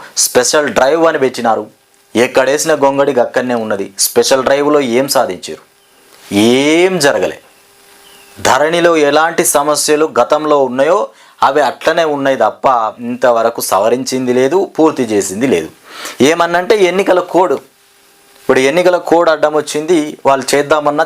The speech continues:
చేయలేని పరిస్థితి అని ఇక ఈ కల్లుబొల్లు కబుర్లు చెప్పుకుంటా కాలయాపన.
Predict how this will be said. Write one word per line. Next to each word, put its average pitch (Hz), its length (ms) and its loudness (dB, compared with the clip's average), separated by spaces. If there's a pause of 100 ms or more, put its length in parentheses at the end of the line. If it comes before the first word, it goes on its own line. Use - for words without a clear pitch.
చేయలేని 131 320 0
పరిస్థితి 123 480 -2
అని 120 300 -2 (400)
ఇక 135 100 2
ఈ 156 520 2
కల్లుబొల్లు 165 500 0
కబుర్లు 151 380 0
చెప్పుకుంటా 135 460 -4
కాలయాపన. 131 680 -2